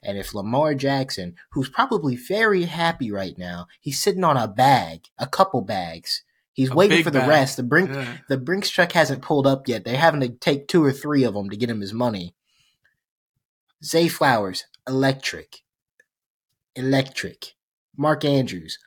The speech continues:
Speaker 1: amazing. Odell, washed, but maybe still got a little juice left. Rashad Bateman, four three nine speed. I'd like to remind people, it's not an issue of talent with him. It's an issue of health. Isaiah Likely,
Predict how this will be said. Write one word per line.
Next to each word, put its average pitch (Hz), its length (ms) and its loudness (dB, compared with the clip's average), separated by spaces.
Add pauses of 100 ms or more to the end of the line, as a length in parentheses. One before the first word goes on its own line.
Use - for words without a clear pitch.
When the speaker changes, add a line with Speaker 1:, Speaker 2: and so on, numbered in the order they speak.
Speaker 1:
amazing. 131 760 2 (280)
Odell, 147 640 2
washed, 127 840 2 (160)
but 135 280 -2
maybe 156 320 0
still 143 200 0
got 135 120 4
a 135 40 4
little 135 160 4
juice 131 360 -4
left. 90 340 -10 (320)
Rashad 156 380 2
Bateman, 127 380 -2 (140)
four 165 380 2
three 160 320 -2
nine 139 300 2
speed. 147 360 -2
I'd 123 100 -2
like 135 160 0
to 143 100 -2
remind 135 460 0
people, 101 300 -8
it's 113 200 -8
not 143 180 0
an 131 120 -4
issue 139 320 -2
of 117 120 -6
talent 151 500 -2
with 113 160 -8
him. 123 220 -4
It's 123 140 -8
an 127 100 -6
issue 135 300 -2
of 131 180 -2 (100)
health. 143 420 0 (720)
Isaiah 135 360 0
Likely, 147 500 0